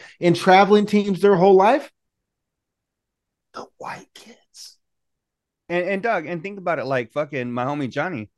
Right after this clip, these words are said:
Speaker 2: he was in Little League from the time when he was, like, fucking, I don't know, five or six or whatever. And, I mean,
Speaker 1: 'Cause
Speaker 2: his
Speaker 1: e-
Speaker 2: family was doing a little bit better than our <laughs>
Speaker 1: 'Cause,
Speaker 2: family, you
Speaker 1: 'cause,
Speaker 2: know?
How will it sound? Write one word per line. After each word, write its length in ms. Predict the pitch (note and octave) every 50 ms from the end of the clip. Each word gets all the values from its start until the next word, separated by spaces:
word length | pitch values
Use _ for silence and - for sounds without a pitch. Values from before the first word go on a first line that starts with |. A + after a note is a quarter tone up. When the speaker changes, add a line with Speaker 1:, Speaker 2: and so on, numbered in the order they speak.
| _ _ _ _
Speaker 2:
he 160 | _ - D#3+
was 200 | F3+ G#3+ G#3 F3
in 120 | D#3 C3+ B2
Little 260 | B2+ C3+ B2+ A#2+ A2+
League 300 | A#2 B2 B2 B2 A#2 A2+
from 260 | _ - B2+ A#2+ A2+
the 80 | A2 A2
time 240 | - B2 A#2+ A#2+ A#2+
when 80 | A2+
he 100 | A2+ A#2
was, 140 | A#2 A2 G2+
like, 160 | G2+ G2+ F#2
fucking, 380 | _ - A#2 A2+ - G#2+ G2+ G#2
I 120 | - A#2+
don't 80 | C#3 C#3
know, 120 | A2 A2+ A#2
five 260 | - A#2+ A#2 A#2 A2+
or 80 | A2+
six 280 | G2+ - A#2+ A#2+ B2 -
or 60 | D3+
whatever. 360 | D3 D3 D3+ E3 F3 F3+ F3+ _ _ _ _ _ _ _ _ _ _ _ -
And, 460 | D3 D3 C#3 C#3 C3+ B2 A2+ A2 - _ _ _ _ _ _ _ -
I 320 | G2+ - _ - G2+ G#2
mean, 120 | A2+ B2 B2
Speaker 1:
'Cause 80 | A#2+
Speaker 2:
his 140 | B2+ C3 F3+
Speaker 1:
e- 60 | A3
Speaker 2:
family 260 | C4 C#3 C#3+ D3+ D3
was 140 | C#3+ C#3 B2
doing 420 | A2+ D3 D3+ D#3 E3 - - - B2+
a 80 | - C#3+
little 220 | C3+ D#3 D#3+ E3
bit 140 | E3 E3+ D3
better 240 | G3+ A3+ B3+ C4+ B3+
than 160 | G#3 E3 C#3
our 80 | -
<laughs> 40 | - -
Speaker 1:
'Cause, 60 | -
Speaker 2:
family, 320 | - D#3 - - G#2+ G#2+ A3
you 100 | D3+ D3
Speaker 1:
'cause, 80 | -
Speaker 2:
know? 180 | C3+ C3+ D#3